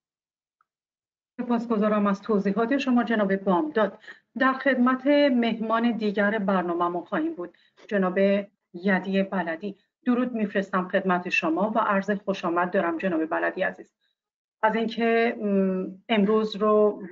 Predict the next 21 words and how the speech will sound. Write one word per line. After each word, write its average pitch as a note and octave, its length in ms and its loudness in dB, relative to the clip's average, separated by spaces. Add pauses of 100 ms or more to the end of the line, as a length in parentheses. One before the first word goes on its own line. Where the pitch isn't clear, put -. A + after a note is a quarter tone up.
(140)
با G3+ 140 4
ما G3 160 2
هستید A3 460 -2
با A3 100 4
برنامهٔ G3 600 2
امروز. G#3 420 -4 (520)
اه، A3 120 6
بسیار A3+ 400 0
خرسندیم G#3+ 540 -2
که C4 80 -6
شما B3 240 -2
رو B3+ 80 0
همراه B3 420 -2
خودمون B3+ 280 0
داریم. C4+ 360 2 (380)
به C4+ 100 4
عنوان C4+ 340 6
یکی D4 320 4
از A#3 180 0
مبارزینی F#3+ 720 0
که G3+ 380 -6